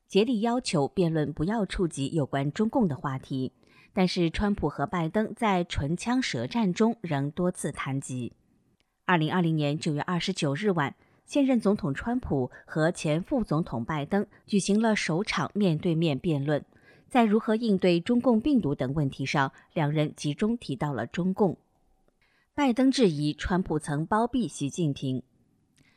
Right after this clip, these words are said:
拜登指责川普对疫情应对不力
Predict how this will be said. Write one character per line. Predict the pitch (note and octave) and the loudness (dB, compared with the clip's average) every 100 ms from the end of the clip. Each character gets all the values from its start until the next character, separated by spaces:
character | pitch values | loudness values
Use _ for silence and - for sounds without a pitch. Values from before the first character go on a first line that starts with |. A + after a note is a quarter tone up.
| _ - | _ -2
拜 | G3 | 0
登 | F3+ F#3+ G3 | 4 4 4
指 | E3 | 0
责 | - D3+ | -2 -6
川 | - A3+ | -2 -2
普 | A#3 E3 B2+ - - | 0 0 0 -2 0
对 | A3+ G3+ | 4 4
疫 | B3+ G#3+ | 2 -2
情 | - D3+ D#3+ | -2 -4 -2
应 | B3 G3+ | 0 0
对 | E3+ D3+ | 2 -2
不 | - B2+ | -2 -2
力 | D3+ D#3+ | -2 -2